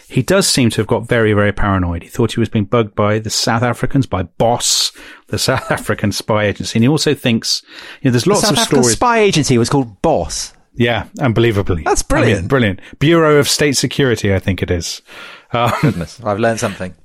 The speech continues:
Speaker 1: Uh, and so the stories, people like Shirley Williams tell these stories. They say he would take them into the sort of the dining room or the cabinet room, and he'd point to a picture of Gladstone, funnily enough, and he'd say, he'd point to Gladstone and he'd say,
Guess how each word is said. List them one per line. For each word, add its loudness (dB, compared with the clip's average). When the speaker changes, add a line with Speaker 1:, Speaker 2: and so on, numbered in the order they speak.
Speaker 1:
Uh, 0
and 2
so 0
the 2
stories, 2
people -2
like -2
Shirley 2
Williams 0
tell 0
these -2
stories. -2
They -4
say -2
he -2
would -6
take -2
them 0
into -2
the -4
sort -4
of -4
the -2
dining 0
room -2
or -2
the -6
cabinet -2
room, -2
and -2
he'd -8
point 0
to -6
a -6
picture -4
of -10
Gladstone, 0
funnily -4
enough, -2
and 0
he'd 2
say, 2
he'd -6
point 2
to -4
Gladstone -2
and -2
he'd 0
say, 0